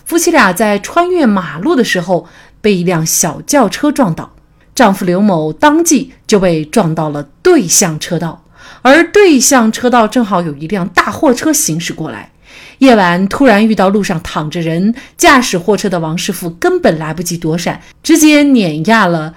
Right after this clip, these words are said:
躺在马路上的刘某。两次事故几乎没有任何间隔，刘某当场死亡。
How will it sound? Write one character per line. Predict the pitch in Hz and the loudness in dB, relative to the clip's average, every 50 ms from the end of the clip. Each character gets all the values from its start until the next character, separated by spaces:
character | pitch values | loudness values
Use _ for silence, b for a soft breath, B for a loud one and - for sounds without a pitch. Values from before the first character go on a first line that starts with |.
| b b _ | b b _
躺 | - - - 180 156 151 | -8 -4 -2 -2 -2 -2
在 | 156 185 170 | -4 -4 -4
马 | 165 170 175 - - | -4 -4 -6 -8 -8
路 | - 185 185 | -8 -8 -8
上 | 160 - 175 147 | -6 -6 -8 -8
的 | 151 143 | -8 -8
刘 | 147 147 151 151 | -8 -10 -8 -6
某。 | 160 160 143 - _ _ _ _ _ _ b b b b b b b | -6 -8 -8 -10 _ _ _ _ _ _ b b b b b b b
两 | - 233 226 214 220 | 2 4 4 4 2
次 | - - 269 | 2 2 0
事 | 254 - 254 | 2 2 0
故 | 208 214 214 208 | 0 0 -2 -2
几 | 208 - 233 | 0 -2 -4
乎 | 226 - 226 | -2 0 0
没 | 208 185 196 | 0 2 2
有 | 202 170 165 | 0 0 0
任 | 180 185 175 | 0 -2 -4
何 | 170 180 165 | -2 -4 -4
间 | 170 - 202 170 160 | -2 0 0 0 0
隔， | 156 170 156 120 120 - b b b b b _ | -2 -4 -6 -8 -8 -12 b b b b b _
刘 | 180 190 | 0 2
某 | 208 202 160 143 - - _ | 2 2 0 -2 -6 -2 _
当 | 262 254 247 254 254 254 | 0 2 2 0 0 -2
场 | - - 185 147 151 | -4 -6 -6 -6 -6
死 | 160 - - - - 160 | -6 -6 -6 -6 -6 -8
亡。 | 147 131 113 139 147 147 | -10 -10 -12 -14 -16 -18